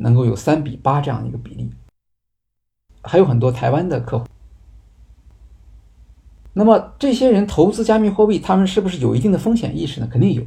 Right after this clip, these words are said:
只不过他们没想到，他们想到了交易风险，他们没想到存款的风险。除了F T X之外，剩下的债权人就是他的投资人和贷款人。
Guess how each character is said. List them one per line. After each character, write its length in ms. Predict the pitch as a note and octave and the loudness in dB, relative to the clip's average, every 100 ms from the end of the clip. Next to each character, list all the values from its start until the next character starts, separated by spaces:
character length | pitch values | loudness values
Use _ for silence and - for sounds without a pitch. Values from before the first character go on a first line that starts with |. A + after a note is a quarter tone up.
| - - - _ _ _ _ _ _ _ _ _ | -12 -20 -20 _ _ _ _ _ _ _ _ _
只 80 | - | -6
不 80 | D3+ | 0
过 100 | G3 | 2
他 100 | G3+ | 2
们 140 | G3 | 0
没 80 | F#3+ | 0
想 180 | A3+ - | -2 -4
到， 300 | F3+ D3+ - - - - - - - - - - - - - | -4 -4 -8 -20 -20 -20 -20 -20 -20 -20 -20 -20 -20 -20 -6
他 80 | F#3 | -2
们 100 | G#3+ | 0
想 160 | B2+ | 0
到 80 | A#2+ | 0
了 80 | D#3+ | 2
交 220 | D#3 A3 | 4 6
易 100 | B3 | 4
风 180 | C3+ C3 | 0 -2
险， 120 | A#2 | -4
他 120 | A#2 D#3 | -2 -2
们 120 | D#3 | -2
没 80 | F#3+ | -2
想 220 | C#3 A#2 | -4 -4
到 140 | B2 | -2
存 260 | A#2+ - A3+ | -2 0 -2
款 200 | - - | -2 -8
的 60 | - | -10
风 180 | B2 A#2+ | -8 -8
险。 140 | - - - - - - - - _ - - _ - - - | -10 -16 -20 -20 -20 -20 -20 -20 _ -20 -20 _ -20 -20 -4
除 160 | - C4 | 4 6
了 80 | A3+ | 6
F 140 | A#3+ | 4
T 160 | - A3 | 2 4
X 240 | A3 - | 4 0
之 100 | G#3 | 0
外， 300 | G#3+ - - - - - | 0 -2 -10 -20 -20 -4
剩 200 | C4+ G3+ | 0 2
下 80 | |
的 80 | D3 | 2
债 160 | C#3 B2+ | 2 0
权 180 | A#2+ G#2+ | 0 -4
人 200 | G#2+ A2+ | -4 -4
就 120 | A#2 | -4
是 380 | - A2 - - _ - | -4 -8 -8 -18 _ -8
他 100 | A#2+ | -2
的 100 | A#2 | -2
投 240 | - C#3 | 2 0
资 160 | D3 F#3 | 2 2
人 320 | A#2 A#2 - - - - - | 2 0 -4 -10 -20 -20 -20
和 440 | - A#2 A#2 C3 - | -6 2 4 4 2
贷 140 | F3 | 0
款 220 | A#2+ G2+ G2 | 2 -2 -2
人。 240 | A#2 | -4